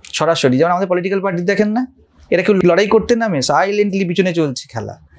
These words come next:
এরকম গঠন হতে থাকবে। হুম?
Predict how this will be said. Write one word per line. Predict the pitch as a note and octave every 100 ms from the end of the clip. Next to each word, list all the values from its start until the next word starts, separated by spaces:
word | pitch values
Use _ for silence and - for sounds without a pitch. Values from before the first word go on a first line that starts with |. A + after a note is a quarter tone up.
| - _ _ _ - _ _ _
এরকম | E3 D3+ B2+ - - - _ _ _ _ _ _ _ D3+
গঠন | C#3 F#3+ E3
হতে | C#3 C3
থাকবে। | A#2+ G2+ F#2+ - _ _ _ -
হুম? | A3